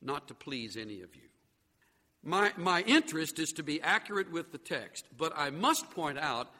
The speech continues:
that God evaluates it as imperishable and precious. Don't miss that. He calls the quality of a gentle and quiet spirit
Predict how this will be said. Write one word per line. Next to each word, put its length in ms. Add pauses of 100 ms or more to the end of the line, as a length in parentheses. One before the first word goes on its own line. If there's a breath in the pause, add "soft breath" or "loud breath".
(160 loud breath)
that 280
God 300
evaluates 880
it 120 (220 loud breath)
as 240
imperishable 1000 (180 loud breath)
and 180
precious. 720 (1300)
Don't 220
miss 200
that. 220 (1200 soft breath)
He 140
calls 420
the 100
quality 680
of 160
a 80
gentle 420
and 160
quiet 400
spirit 500